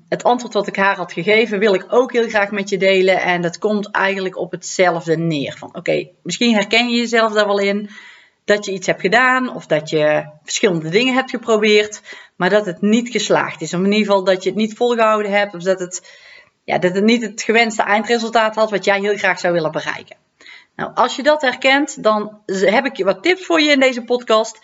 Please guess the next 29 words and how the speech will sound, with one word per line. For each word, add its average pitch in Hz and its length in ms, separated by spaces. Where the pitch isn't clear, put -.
En 208 340
dan 196 120
zul 214 200
je 214 100
je 202 80
waarschijnlijk 226 480
ook 220 120
wel 214 100
herkennen 190 480
in 190 80
het 180 120
verhaal 180 340
wat 180 140
ik 180 80
je 180 100
nu, 185 280
eh, 165 120
ga 175 160
vertellen. 170 520
Ehm, 233 500
nou, - 260
alles 349 300
heeft 254 180
te 220 80
maken 233 340
in 185 140
mijn 233 320
ogen 214 380
met 185 340